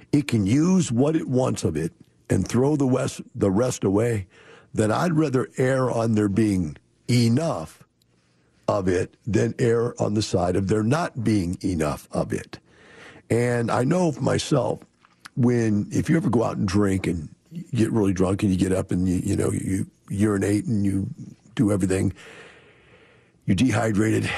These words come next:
and then you take the right supplements, the supplements pop you back. In fact, I found out if I drink at night and took the supplements before I went to bed, I'd actually feel better in the morning. I know supplementation works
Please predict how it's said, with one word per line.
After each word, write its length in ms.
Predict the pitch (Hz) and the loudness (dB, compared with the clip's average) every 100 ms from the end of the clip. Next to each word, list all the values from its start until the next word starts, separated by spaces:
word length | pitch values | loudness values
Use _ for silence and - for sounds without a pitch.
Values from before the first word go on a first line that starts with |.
| - - - - | -6 -8 -12 -2
and 160 | 131 147 | 0 2
then 140 | 185 | 2
you 140 | 175 | 2
take 300 | 139 156 151 | 2 0 0
the 120 | - 107 | 0 0
right 280 | 110 135 | 0 -2
supplements, 720 | - 120 107 - 127 92 - - _ _ _ | -2 -2 0 0 0 0 -8 -16 _ _ _
the 120 | 143 | -2
supplements 840 | - - 147 170 - 110 104 - - | -2 -2 -2 0 0 2 0 -2 -8
pop 380 | - - 98 - | -6 -4 -4 0
you 160 | 101 104 | 0 2
back. 420 | 131 - - - | 0 -2 -6 -4
In 100 | 101 | -2
fact, 240 | 113 101 | 0 0
I 100 | 131 | -2
found 300 | 170 107 95 | 0 0 2
out 200 | 92 98 - - - | 0 -2 -10 -20 -4
if 140 | 110 | 0
I 100 | 123 | 0
drink 280 | 117 120 139 | 0 0 0
at 80 | 117 | 0
night 180 | 120 147 | 0 0
and 100 | 139 | -2
took 140 | 120 | 0
the 80 | 117 | 0
supplements 520 | - 113 - 117 101 | 0 -2 0 -2 0
before 480 | 110 - - 147 143 | -4 -6 -2 0 2
I 60 | 131 | 0
went 200 | 123 107 | 0 -2
to 60 | |
bed, 360 | 101 117 180 180 | -2 -2 -2 0
I'd 160 | 131 104 | 0 0
actually 340 | 90 - 87 | -2 -4 -4
feel 180 | - 82 | 0 0
better 280 | 80 80 78 | 0 0 -2
in 80 | |
the 60 | 78 | -2
morning. 340 | 73 67 - - - - - - - _ _ - | -2 -4 -6 -18 -20 -20 -20 -20 -20 _ _ -4
I 160 | 180 | 0
know 220 | 185 175 160 | 2 2 0
supplementation 840 | - 110 101 101 87 98 85 78 | -2 -2 0 0 0 -2 -2 -4
works 580 | 76 - - - - - | -4 -4 -8 -18 -20 -20